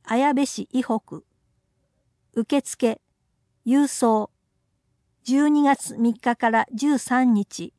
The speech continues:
必着。問い合わせ先、府住宅供給公社。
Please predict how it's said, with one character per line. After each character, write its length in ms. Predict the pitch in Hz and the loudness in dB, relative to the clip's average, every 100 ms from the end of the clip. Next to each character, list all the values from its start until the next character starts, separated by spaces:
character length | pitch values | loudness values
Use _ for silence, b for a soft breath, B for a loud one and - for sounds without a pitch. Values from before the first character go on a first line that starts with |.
| _ | _
必 240 | - 220 | -8 -8
着。 440 | - 226 - 214 - _ _ _ _ _ _ _ _ _ _ _ _ _ - | -4 -6 -6 -10 -14 _ _ _ _ _ _ _ _ _ _ _ _ _ 0
問 240 | 269 294 | 2 4
い 60 | 294 | 4
合 80 | |
わ 100 | 269 | 4
せ 160 | 269 247 | 2 -2
先、 420 | - 214 - 214 _ _ _ _ _ _ _ | -4 -6 -6 -12 _ _ _ _ _ _ _
府 300 | - 285 277 | -2 -2 -2
住 280 | 233 240 294 | 0 0 2
宅 300 | - 277 277 | 0 0 -2
供 260 | 247 269 285 | 0 2 2
給 260 | - 269 | 0 -2
公 260 | 262 262 226 | 0 0 0
社。 300 | - 185 - | 0 -8 -12